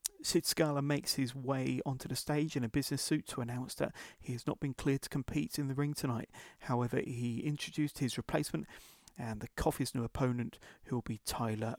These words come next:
Bate, one half of Mustache Mountain, who, uh, was involved in a bit of a beatdown, both in the ring and backstage, a couple of weeks ago on N X T T V.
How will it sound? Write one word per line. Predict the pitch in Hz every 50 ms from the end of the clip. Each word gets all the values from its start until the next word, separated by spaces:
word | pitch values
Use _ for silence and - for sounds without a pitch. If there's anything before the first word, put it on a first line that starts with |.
| - 123
Bate, | - 120 113 113 117 - - - - - - - - - - - - - - - - - _ _ _ _ _ - _ - - -
one | 117 117 107
half | 107 113 113 107 - -
of | 131 117 -
Mustache | 139 135 123 - - - - - -
Mountain, | - 139 131 131 - - 131 127 120 - - - - - - - -
who, | - 147 135 127 120 120 123 123 - _ _ -
uh, | 131 120 117 101 -
was | 139 - 123 127 123 117 - - - - - - - -
involved | - 120 117 - 131 127 123 117 -
in | 127 117
a | 113 117
bit | - 147 127
of | 120 127
a | 113
beatdown, | - 139 131 131 - - 123 117 113 113 113 - _ _ _ -
both | - 123 120 - -
in | 135 120
the | 117
ring | 113 117 113 110 113 -
and | 120 120 117 117
backstage, | - 123 120 120 - - 135 113 110 110 - - - - - - -
a | - -
couple | - - 131 - -
of | 117
weeks | 117 - 120 -
ago | 139 - 120 110 113 123
on | 113 -
N | - 120 110
X | 110 - - -
T | - - 120 113
T | - - 117 107
V. | 107 120 113 113 113